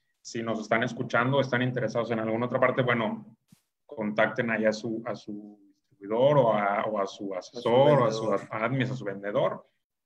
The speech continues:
Speaker 1: y, y vemos la manera de sí acercarnos con ustedes para hacer una demostración en vivo y directo. Mira, aquí Alex Zurita, el que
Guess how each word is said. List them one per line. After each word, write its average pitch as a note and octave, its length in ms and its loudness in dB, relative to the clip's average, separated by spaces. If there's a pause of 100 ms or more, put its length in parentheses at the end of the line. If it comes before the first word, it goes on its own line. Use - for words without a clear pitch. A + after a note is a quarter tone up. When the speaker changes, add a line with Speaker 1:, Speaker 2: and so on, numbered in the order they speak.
(160)
Speaker 1:
y, A2 320 -2
y - 20 2
vemos A2+ 320 4
la B2+ 80 6
manera A2+ 400 4
de A2+ 140 4
sí B2+ 180 0
acercarnos B2 580 2
con A#2 160 -2
ustedes A#2 340 -2
para G#2 240 0
hacer A2 180 -6
una A#2 180 -4
demostración A2+ 920 -4 (340)
en G#2+ 240 0
vivo A#2+ 340 4
y B2 80 4
directo. G#2 600 2 (240)
Mira, A#2+ 140 4
aquí B2+ 180 4
Alex B2+ 220 4
Zurita, B2 640 2
el G#2+ 200 -2
que G#2+ 180 2